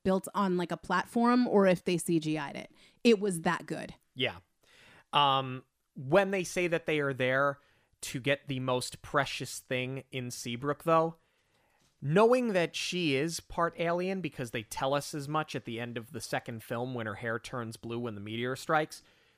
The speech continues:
Speaker 2: I understand maybe, like, a seven-year-old's not gonna understand, but to,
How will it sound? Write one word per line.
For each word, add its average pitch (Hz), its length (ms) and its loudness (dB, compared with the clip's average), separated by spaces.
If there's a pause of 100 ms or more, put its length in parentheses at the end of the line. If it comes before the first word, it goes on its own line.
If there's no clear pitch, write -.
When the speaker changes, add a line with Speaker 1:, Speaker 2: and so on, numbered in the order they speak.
(1400)
Speaker 2:
I 202 120 6
understand 180 460 0
maybe, 151 180 -2
like, 131 160 0
a 113 40 -10
seven-year-old's 151 720 -2
not 165 200 -2
gonna 165 180 -2
understand, 170 640 -4 (680)
but 127 260 6 (600)
to, - 160 -8